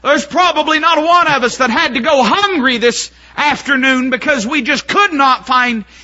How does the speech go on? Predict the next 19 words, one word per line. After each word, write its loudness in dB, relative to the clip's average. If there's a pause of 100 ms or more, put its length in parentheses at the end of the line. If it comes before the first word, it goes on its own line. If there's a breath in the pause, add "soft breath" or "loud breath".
anything -2 (320 soft breath)
to -8
eat. -10 (420)
God's -2
blessed -6
us -10
greatly. -10 (160)
My -4
question -4
is -12
this, -6
what -4
are -2
we -2
doing -6
to -10
bless -6
the -12
Lord? -12